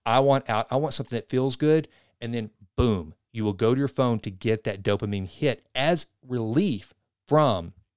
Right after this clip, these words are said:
the struggle. This leads to what researcher Sophie Leroy calls attention residue. She found that each time you jump from one task to the other, a residue lingers from the prior task.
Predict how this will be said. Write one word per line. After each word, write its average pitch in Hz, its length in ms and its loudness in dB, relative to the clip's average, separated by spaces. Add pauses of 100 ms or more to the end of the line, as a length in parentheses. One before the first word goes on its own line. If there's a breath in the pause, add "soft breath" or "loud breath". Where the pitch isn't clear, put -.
(160)
the 110 80 -6
struggle. 104 480 0 (300)
This 156 260 -2
leads 175 180 6
to 151 60 -2
what 135 180 4
researcher 131 460 2
Sophie 123 400 0
Leroy 123 440 2
calls 117 460 0
attention 135 640 -4 (160)
residue. 98 640 0 (680)
She - 160 0
found 185 300 2
that 131 160 -4
each 170 280 -6
time 151 280 -2
you 123 100 -4
jump 123 280 0
from 98 180 -2
one 113 200 2
task 147 260 -4
to 131 60 0
the 101 180 -2
other, 135 280 0 (160)
a 113 100 -2
residue 147 540 4
lingers 123 480 2
from 117 120 -2
the 107 100 2
prior 101 320 -2
task. - 640 -4